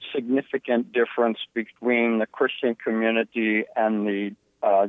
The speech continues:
zeitgeist, if you will, of the day of the Roman, uh, culture and the Roman belief and paganism. The Romans considered illness and,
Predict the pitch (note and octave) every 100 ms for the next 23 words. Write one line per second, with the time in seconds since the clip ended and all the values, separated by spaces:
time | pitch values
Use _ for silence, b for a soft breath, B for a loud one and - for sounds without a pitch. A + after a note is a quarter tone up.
0 | F#2+ B2+ B2+ - A#2+ A#2 - A2+ G#2+ A#2
1 | G#2+ G#2+ G#2+ A2 G2+ F#2+ G#2 G2 A2 A2
2 | G#2+ G#2+ F#2+ - G2+ G#2+ A#2 A#2+ A#2 A2
3 | G2+ b b b b _ - G#2+ G2+ G2
4 | - - - C3+ - B2+ A2+ A#2 A2+ G#2
5 | G#2 G#2+ A#2 A#2 A2+ G#2 G#2+ G#2 A2 B2
6 | B2 - - - G#2 G2+ - - C3 B2
7 | G#2 F#2 F2+ E2 - _ _ _ _ B
8 | B B B _ - A2 B2 D3 E3 D#3+
9 | C#3+ - - C3 B2+ - D3 C3 A#2+ A2
10 | - - D#3 D#3 A#2 A2 - - - _
11 | _ _ B2 A#2 A2+ A2+